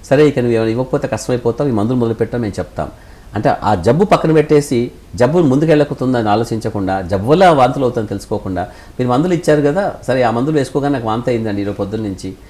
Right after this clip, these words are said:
మొన్న మొదలు పెట్టాను ఈరోజు వాంతులు అయిపోయిందంట," అంటే మందులతో ఏదో అయిందన్నట్టుగా. కానీ, కానీ ఆ-, ఆలోచన విధానంలో మార్పు ఇదంతా కూడా. So కాబట్టి ఈ మందులు మొదలు పెట్టగానే మీరు వెంటనే ఆ మందులకి మీరు చాలా చక్కగా, అందంగా, ఆనందకరంగా అయిపోతారని కాదు, అలా సాధ్యం కాదు. పోనీ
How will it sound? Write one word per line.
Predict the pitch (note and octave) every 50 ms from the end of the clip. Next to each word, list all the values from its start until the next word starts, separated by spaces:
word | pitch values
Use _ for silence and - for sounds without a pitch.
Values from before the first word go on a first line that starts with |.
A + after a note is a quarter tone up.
| - - - G#2+
మొన్న | A#2+ C3+ C3
మొదలు | B2+ C#3 D#3+
పెట్టాను | D#3+ D#3 D3+ - E3 F3+ E3
ఈరోజు | C#3 B2 A2+
వాంతులు | A2 G#2+ - A#2 A2
అయిపోయిందంట," | G2+ - G#2+ F#2 F2 F2 F2 F2+
అంటే | G2 A2+ C3
మందులతో | A2+ G2+ A2 B2 C3+ C#3+ - C#3
ఏదో | A#2+ A2 A2
అయిందన్నట్టుగా. | G#2 G#2 G#2 G#2 G2 F#2 E2+ D#2+ - E2 D2+ C#2
కానీ, | - - D#2 - - - - - - -
కానీ | D#3 D#3+ D#3 E3+ F#3 D#3+ - - - - - - - -
ఆ-, | A#2+ C3+ - A2+ C#3+ C#3 -
ఆలోచన | D3 F3 G#3+ G#3 - F#3+
విధానంలో | D#3 C#3 C3+ C#3+ D#3+ E3 D#3+ D3+ D3 C3+
మార్పు | A2 G2 G2 G2 - - G2
ఇదంతా | F2+ E2+ E2+ E2+ F2 - F#2
కూడా. | F2 - E2+ - - - - - B2
So | -
కాబట్టి | - G3 A#3 A3+ A3 F3
ఈ | A#2+
మందులు | A2+ A#2 D3 F#3 D#3+
మొదలు | C3+ C#3+ E3
పెట్టగానే | D#3+ F3 - E3+ E3 D#3+ D#3+ D#3+
మీరు | D#3 D3+ C3
వెంటనే | A#2+ A#2+ C3+ D3 C#3 C#3+ C#3+ C#3+ - - - - -
ఆ | A2
మందులకి | A2+ A2+ A2+ B2 C3+ C#3+ C#3+ C#3+
మీరు | C3 B2+ A#2+ - B2
చాలా | A#2 G#2+ - A2
చక్కగా, | G#2 - C3 C3+ C3 A2+
అందంగా, | G#2 G#2+ A#2 B2+ C3 C3 B2
ఆనందకరంగా | A2 G#2+ A2+ A#2+ B2+ B2 B2 A#2 A#2 A#2 A#2+
అయిపోతారని | A#2 A2 - A2 G#2+ - A2 A2 A#2 A#2+
కాదు, | - F#2 D#2+ D2 - - -
అలా | F#2+ A2
సాధ్యం | G#2 - F#2 D#2 D2 - D2
కాదు. | - - - - - - - - - -
పోనీ | G3 G#3 F#3+ E3+ F3